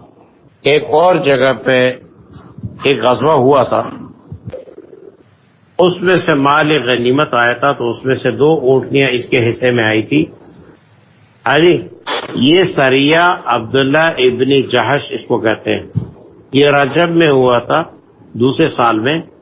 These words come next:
لیکن بدر سے پہلے دو مہینے پہلے ہوا تھا۔ یہ ایک جگہ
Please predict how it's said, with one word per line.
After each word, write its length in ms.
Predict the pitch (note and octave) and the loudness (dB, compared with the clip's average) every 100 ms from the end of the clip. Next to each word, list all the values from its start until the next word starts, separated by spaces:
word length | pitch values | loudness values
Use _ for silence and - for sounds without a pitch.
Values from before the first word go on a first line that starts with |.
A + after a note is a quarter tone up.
| _ _ - | _ _ -6
لیکن 400 | C3 D#3+ E3 A#2+ | -4 0 -2 -2
بدر 460 | G2+ C#3+ D#3+ E3+ | -2 0 0 -2
سے 180 | - C#3+ | -2 -4
پہلے 400 | - B2+ C3+ D3 | -2 -2 0 -2
دو 200 | - D3+ | 0 0
مہینے 360 | D3 A#2+ B2 B2+ | 2 2 2 0
پہلے 320 | C3 C3 A#2 | 0 0 0
ہوا 200 | G2 F#2+ | -2 -4
تھا۔ 140 | G2 | -6
یہ 200 | F2+ D#2+ - - - - - - - - - - | -6 -6 -10 -20 -20 -18 -18 -20 -20 -20 -20 -6
ایک 220 | B2+ C3 A#2 | -2 0 0
جگہ 200 | B2+ | 0